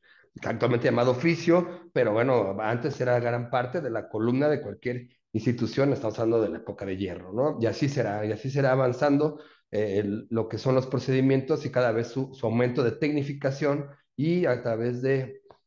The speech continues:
de lo que es la paritariedad de los mismos, ¿no? Entonces, bueno, esto es amplio y, eh, y, y su desarrollo puede ser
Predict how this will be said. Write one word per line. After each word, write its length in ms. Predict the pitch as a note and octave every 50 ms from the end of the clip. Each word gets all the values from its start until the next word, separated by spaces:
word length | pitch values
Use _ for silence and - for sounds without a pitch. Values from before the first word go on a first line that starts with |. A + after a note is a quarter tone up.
| _ _ _ _ -
de 120 | A#2 B2
lo 200 | B2 A#2+ A2+ -
que 140 | - B2+ B2
es 100 | B2 B2+
la 240 | C3+ C3 A#2+ A#2+ -
paritariedad 840 | C#3+ C3+ C3+ B2 - C#3 C3 C3 C3 C3+ C#3+ D#3 - - - - - - -
de 140 | A2 A2 A2
los 160 | A2 G#2+ A#2
mismos, 380 | A#2+ A#2 G#2+ G2+ G2 F#2 G2+ A2+
¿no? 200 | B2+ C#3+ - A#2+
Entonces, 540 | A2 G#2 - G2 G2 G2 G#2+ G2+ G2 F#2+
bueno, 140 | - - _ _ _ _ _ -
esto 280 | G2+ F#2 - - - G#2
es 240 | F#2+ - - - - -
amplio 640 | G#2 A#2 A#2+ - - C3+ C3 C3 C3+ C3+ C3+ - - - - - _ _ _
y, 280 | - G2+ G#2 G2+ G2+ G2+
eh, 420 | G2+ G2 G2 F#2 F#2 F#2+ F#2+ F#2+ -
y, 760 | F#2 F#2+ F2 F2 E2+ E2 E2 E2+ E2+ - - - - - - _ _ _ _ _ _ _ _ _ _ _ _ _ _ _ -
y 80 | A#2
su 140 | A#2 - B2+
desarrollo 460 | A#2 A2 A2+ A#2 G#2+ A2 B2+ B2+ -
puede 240 | - B2 A#2+ A#2 A2
ser 320 | - - A#2+ A#2+ A#2+ -